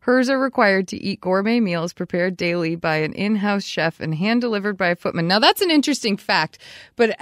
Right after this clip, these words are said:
in terms of strict royal life, I don't know, man.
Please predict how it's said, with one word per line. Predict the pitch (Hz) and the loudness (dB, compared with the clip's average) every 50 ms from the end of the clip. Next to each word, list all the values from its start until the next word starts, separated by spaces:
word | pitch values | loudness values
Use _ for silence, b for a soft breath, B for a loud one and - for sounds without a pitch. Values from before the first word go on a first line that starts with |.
| 170 - | -6 -4
in | - 214 240 233 | 0 0 0 2
terms | - 349 440 415 359 294 | 2 2 2 2 0 0
of | 254 214 | -2 -2
strict | - - - - - - 330 440 - - - | -2 -4 -4 -4 0 2 2 2 2 2 -2
royal | 285 285 311 294 277 233 214 202 202 | 0 4 4 6 6 6 4 4 4
life, | 254 320 220 185 175 - | 2 2 2 2 2 2
I | 240 311 | 2 2
don't | 440 359 185 170 | 2 2 2 2
know, | 180 208 196 151 | 2 0 0 -2
man. | 135 131 127 127 127 127 131 139 143 | -2 -4 -6 -6 -6 -6 -6 -6 -8